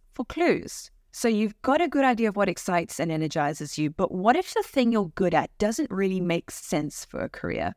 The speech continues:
For example, I love and am good at bird watching, but does that mean I should become a professional bird watcher? Well,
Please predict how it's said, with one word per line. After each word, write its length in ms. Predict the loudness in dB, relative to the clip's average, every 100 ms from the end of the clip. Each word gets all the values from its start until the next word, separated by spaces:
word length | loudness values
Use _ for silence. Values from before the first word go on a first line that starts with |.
| _
For 100 | 0
example, 340 | 4 4 4 2
I 120 | 4
love 460 | 6 4 2 -4 -4
and 360 | -2 0 0 0
am 200 | -2 2
good 180 | 4
at 180 | 4 0
bird 220 | 2 0
watching, 560 | 0 -6 -6 -8 -6 -10 _ -8
but 140 | -4
does 140 | 2
that 140 | 4 4
mean 200 | 4 2
I 80 | 0
should 180 | 0
become 260 | -4 0 -2
a 60 | 0
professional 640 | -4 -2 -2 -2 0 0
bird 320 | 2 0 2
watcher? 380 | 0 0 -2 -4 _ _ _ _ _
Well, 240 | 4 4